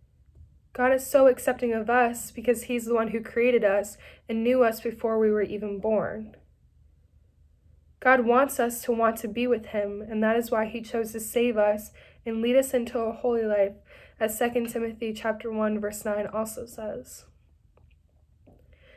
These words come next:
As Christians, we are so lucky that God is there to lift the weight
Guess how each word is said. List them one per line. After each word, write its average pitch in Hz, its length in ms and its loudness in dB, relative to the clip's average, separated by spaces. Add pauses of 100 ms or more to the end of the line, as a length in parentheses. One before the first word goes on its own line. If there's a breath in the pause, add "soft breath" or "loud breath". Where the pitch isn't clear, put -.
(140)
As 269 180 0
Christians, 277 500 2
we 247 80 6
are 254 80 8
so 254 280 4
lucky 240 300 2
that 233 220 0
God 233 200 0
is 226 140 -4
there 226 160 0
to 220 180 -10
lift 240 280 -6
the 226 80 -2
weight 220 500 0